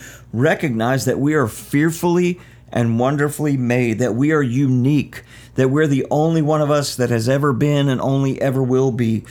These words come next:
that we have certain skills, abilities, and experiences that are unique to us,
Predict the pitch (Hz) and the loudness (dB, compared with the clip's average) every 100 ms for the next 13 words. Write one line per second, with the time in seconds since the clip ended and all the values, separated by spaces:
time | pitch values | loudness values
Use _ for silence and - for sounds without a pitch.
0 | - - - 135 147 160 127 - 147 117 | -18 -10 -2 0 2 2 0 0 0 2
1 | 120 - 147 160 156 127 113 147 151 147 | -2 -2 0 2 2 0 0 0 0 0
2 | 135 123 120 113 - 143 143 143 139 143 | -2 -2 -4 -4 -8 -4 -2 -2 -4 -4
3 | 113 127 120 117 107 113 113 139 160 - | -2 0 2 0 0 0 2 2 0 -4
4 | - - - 143 135 - 131 117 110 - | -20 -16 -4 0 0 0 2 2 0 -8